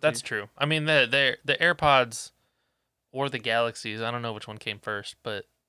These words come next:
Speaker 1: they were probably the first true
Speaker 2: Yeah, it's
Speaker 1: wireless.
Speaker 2: just, like, a single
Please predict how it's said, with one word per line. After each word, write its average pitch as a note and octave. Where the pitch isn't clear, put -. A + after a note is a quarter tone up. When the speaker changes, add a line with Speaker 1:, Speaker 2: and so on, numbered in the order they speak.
Speaker 1:
they C#3+
were C3+
probably A#2+
the G#2+
first -
true G#2+
Speaker 2:
Yeah, -
it's -
Speaker 1:
wireless. G2
Speaker 2:
just, B2+
like, B2+
a B2+
single D3